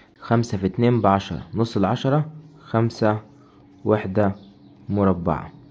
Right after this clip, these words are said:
يبقى مساحة الشكل بيساوي،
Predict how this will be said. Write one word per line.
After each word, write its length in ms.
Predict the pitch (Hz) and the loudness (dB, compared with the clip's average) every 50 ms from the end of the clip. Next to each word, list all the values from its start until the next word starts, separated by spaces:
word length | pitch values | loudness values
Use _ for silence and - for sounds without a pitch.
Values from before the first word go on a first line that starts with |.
| - - - - - - - - | -20 -20 -20 -20 -20 -16 -6 -4
يبقى 340 | 98 92 90 82 98 92 90 | -2 -2 0 0 0 0 2
مساحة 540 | 90 92 - - 117 110 101 - - 73 - - - - - - _ _ _ _ _ _ _ - _ _ _ _ _ _ - - | 0 -2 0 0 0 0 0 -2 -6 -10 -12 -14 -18 -20 -20 -20 _ _ _ _ _ _ _ -20 _ _ _ _ _ _ -14 -12
الشكل 580 | 87 - - - - 139 147 - 160 165 165 165 - - - - - - _ _ - - _ _ _ _ _ _ - | -12 -12 -6 -2 -2 -2 -2 0 -2 -2 -2 -2 -6 -12 -20 -20 -20 -20 _ _ -20 -20 _ _ _ _ _ _ -2
بيساوي، 480 | 104 110 117 113 - - 110 95 82 - | 2 2 2 2 2 2 0 0 0 0